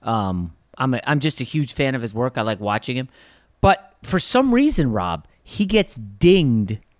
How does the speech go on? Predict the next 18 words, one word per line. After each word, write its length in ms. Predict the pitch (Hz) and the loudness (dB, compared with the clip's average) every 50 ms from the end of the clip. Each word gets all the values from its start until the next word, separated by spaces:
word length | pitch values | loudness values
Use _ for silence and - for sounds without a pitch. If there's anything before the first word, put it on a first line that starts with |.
| _ _ _ _ _ _ _ _ _ _ _ - 113 | _ _ _ _ _ _ _ _ _ _ _ -4 2
because 440 | 165 160 - - - 180 175 151 | 2 2 2 2 2 2 2 2
he 100 | - 160 | 2 0
went 260 | 156 127 151 151 151 - | 2 4 2 2 2 0
to 80 | - | -2
the 80 | 131 135 | -2 0
Golden 280 | 107 127 127 123 113 | 2 2 2 2 0
State 220 | 117 - - 117 107 | -2 -2 -2 -2 -2
Warriors. 440 | 80 90 107 107 90 73 - - - - | 0 0 0 0 -2 -2 -8 -16 -10 -2
I 140 | - 151 180 | 0 2 4
don't 160 | 202 208 202 | 4 4 6
wanna 200 | 196 196 190 185 | 6 6 4 4
rehash 440 | 165 151 165 170 165 170 156 151 - | 4 4 4 4 6 4 4 2 2
that. 220 | - 151 139 139 | 2 2 2 4
I 100 | 135 123 | 4 4
don't 120 | 123 131 131 | 4 4 4
wanna 140 | 139 147 147 | 4 4 4
relitigate 680 | 143 147 147 139 131 135 147 143 127 143 135 131 - | 4 4 4 4 4 4 4 4 4 2 2 0 2
that. 360 | - 135 127 120 - _ - | 0 0 0 0 -2 _ -18